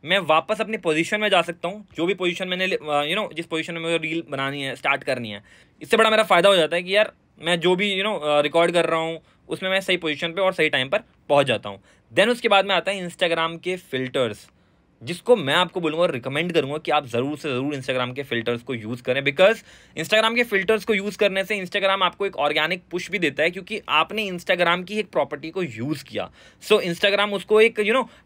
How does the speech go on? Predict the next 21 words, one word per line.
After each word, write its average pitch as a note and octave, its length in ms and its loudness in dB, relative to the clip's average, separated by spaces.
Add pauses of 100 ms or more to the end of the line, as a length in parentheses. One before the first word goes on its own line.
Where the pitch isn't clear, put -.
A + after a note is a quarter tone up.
(120)
हैप्पी F3+ 220 2
फैक्टर F#3+ 340 2
देखता A#2+ 320 -2
है F#2 100 -6 (240)
कि D#3+ 100 -4
हाँ, C3+ 260 0 (340)
मेरे F#3 320 6
एक A3+ 80 0
फीचर F#3 320 -4
को F#3+ 120 -2
यूज़ D#3+ 280 -4
किया F3 120 2
जा D#3+ 100 4
रहा D#3 120 4
है, A3 120 -4 (320)
so C#4 180 6 (300)
इसको G3+ 260 2
प्रायोरिटी F3 580 4 (140)
मिलेगी। A#2 540 -2 (380)
So E3 60 4
आप F3 200 4